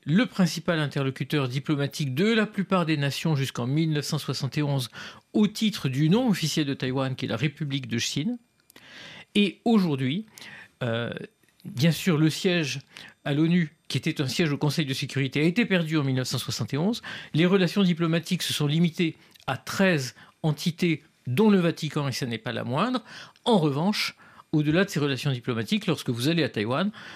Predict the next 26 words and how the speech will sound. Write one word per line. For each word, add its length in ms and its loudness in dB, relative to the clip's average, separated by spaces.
lorsque 240 -2
vous 220 -4
parlez 480 0
au 360 -2
gouvernement 600 2
taïwanais, 400 0
il 60 4
y 60 4
en 60 0
a 120 0
un, 80 -4
lorsque 220 -4
vous 100 0
parlez 280 -2
à 40 0
la 120 -4
présidente 840 0
de 60 -2
la 100 2
République 380 -6
de 80 -4
Taïwan, 400 -4
vous 220 0
êtes 260 -4
en 100 -4
face 440 -6